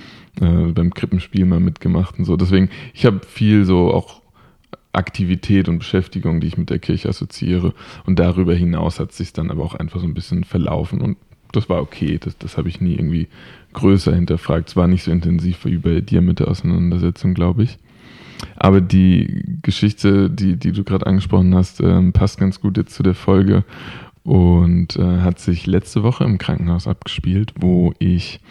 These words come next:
im Rahmen der Vorbereitung einer O P ein bisschen Leerlauf hatte und mit einem Assistenz dort, einem, einem O-P-Assistenten ins Gespräch kam. Und im Laufe des Gesprächs kam heraus, dass der Glaube, der, der katholische Glaube,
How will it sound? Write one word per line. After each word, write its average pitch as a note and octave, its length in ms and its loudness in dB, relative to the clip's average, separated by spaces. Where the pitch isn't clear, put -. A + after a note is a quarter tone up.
im F2 300 4
Rahmen F2 360 2
der F2 180 2
Vorbereitung F2+ 640 0
einer F2 240 0
O - 20 -4
P F#2 400 0
ein - 40 0
bisschen F2+ 220 -2
Leerlauf E2+ 360 0
hatte F#2 280 -2
und F2+ 200 0
mit F2 220 0
einem F2+ 500 0
Assistenz G2+ 720 2
dort, G2+ 420 2
einem, F2 300 2
einem F2+ 280 2
O-P-Assistenten - 920 0
ins F#2 180 0
Gespräch - 460 -2
kam. F#2+ 340 4
Und F#2 300 4
im G#2+ 200 4
Laufe F#2 260 4
des F#2+ 160 2
Gesprächs - 460 -2
kam F#2 260 2
heraus, F#2 320 2
dass - 220 -2
der - 100 -2
Glaube, F2 560 4
der, F2 320 2
der - 140 -2
katholische - 520 -2
Glaube, F#2+ 440 0